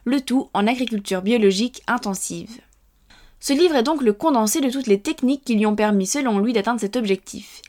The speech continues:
Il s'adresse donc clairement à toute personne désireuse de bâtir un projet plus ou moins similaire au sien.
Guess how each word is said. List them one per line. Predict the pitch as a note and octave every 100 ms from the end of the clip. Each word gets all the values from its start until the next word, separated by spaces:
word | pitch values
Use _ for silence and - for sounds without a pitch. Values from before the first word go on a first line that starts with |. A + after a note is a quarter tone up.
| - - _ _
Il | B3+
s'adresse | C4+ B3+ A#3 G#3+ G3
donc | F#3 F#3
clairement | B3+ B3+ G#3 G#3 -
à | G3
toute | G3+ D#4 -
personne | A#3 - G3 F#3
désireuse | B3+ A#3 G#3+ A#3 G3+
de |
bâtir | F#3+ G3+ G3+ A#3
un | G3
projet | - F#3+ G3+
plus | A#3+ C#4+ A3
ou | G3+
moins | G#3
similaire | A3+ G#3 G3 G#3+ G#3
au |
sien. | F#3 -